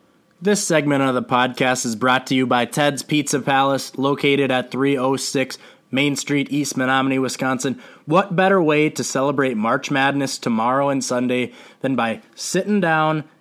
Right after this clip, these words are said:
at Ted's Pizza Palace or ordering out, enjoying some great food, maybe some drinks, watching basketball? Can't think of a better way. I might even do it myself. That's Ted's Pizza Palace.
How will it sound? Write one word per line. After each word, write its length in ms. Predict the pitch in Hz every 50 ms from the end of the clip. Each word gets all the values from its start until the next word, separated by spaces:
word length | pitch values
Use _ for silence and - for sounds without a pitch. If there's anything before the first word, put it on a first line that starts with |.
| _ _ -
at 200 | - - - -
Ted's 280 | - 143 160 175 175 -
Pizza 340 | - 185 170 156 - 165
Palace 440 | 147 - 151 147 147 147 147 143 -
or 160 | 147 120 117 -
ordering 480 | 135 143 156 160 160 175 180 180 180 175
out, 400 | 160 151 151 151 147 139 - - _ _ _ _ _ _ _ _ _ _ _ -
enjoying 360 | 107 101 135 139 139 143 143
some 220 | 135 - 131 127 117
great 320 | 113 131 143 165 165 -
food, 420 | - 160 160 160 160 156 160 147 131
maybe 280 | 131 131 135 135 135
some 280 | - - - 120 117 117
drinks, 440 | 123 139 151 156 156 147 - - -
watching 480 | 123 127 123 131 147 - - 170 160
basketball? 840 | 147 143 143 143 143 - - 143 135 139 139 139 135 135 127 - _ _ _ _ _ _ _ _ _ _
Can't 240 | - 165 165 170 170
think 180 | - 170 156 156
of 60 | 143
a 60 | 139
better 260 | 131 135 135 135 131
way. 380 | 131 127 127 127 127 123 120 - - _ _ _ _ - -
I 140 | 147 175
might 240 | 175 165 156 143 139
even 280 | 135 131 123 120 117 117
do 160 | 117 120 117
it 60 | 110
myself. 580 | 110 107 104 - - 92 76 - - - - - _ _
That's 240 | - 123 117 - -
Ted's 240 | - 139 139 135 -
Pizza 280 | - 135 131 120 -
Palace. 360 | - 135 127 123 120 117 -